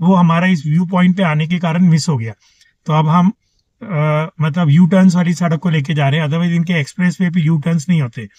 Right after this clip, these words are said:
आपने देखा ट्रक कितने लंबे लंबे हैं, तो वो ट्रक्स तो यू टर्न पे टर्न ही नहीं होंगे, तो एक्सप्रेस वे इनका almost सीधा बना होता है।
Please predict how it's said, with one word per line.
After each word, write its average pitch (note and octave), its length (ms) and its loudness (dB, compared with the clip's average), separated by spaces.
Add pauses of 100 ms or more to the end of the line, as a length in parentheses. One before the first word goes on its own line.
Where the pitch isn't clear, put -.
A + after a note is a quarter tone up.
(340)
आपने D#3 200 0
देखा F3 240 -2
ट्रक F3 220 -2
कितने F3+ 260 0
लंबे D#3+ 220 2
लंबे D#3+ 240 0
हैं, D3 140 -2 (480)
तो D3+ 80 0
वो E3 120 2
ट्रक्स E3+ 300 -2
तो F#3+ 120 2
यू D#3+ 160 2
टर्न E3+ 240 0
पे F3 60 -2
टर्न E3 240 2
ही G3 80 6
नहीं G3+ 160 4
होंगे, D#3 280 0 (560)
तो E3 60 -4
एक्सप्रेस D#3 500 -2
वे F3+ 120 2
इनका E3+ 220 2
almost E3+ 640 0 (180)
सीधा E3+ 360 0
बना C#3+ 200 2
होता A2 260 -8
है। - 80 -20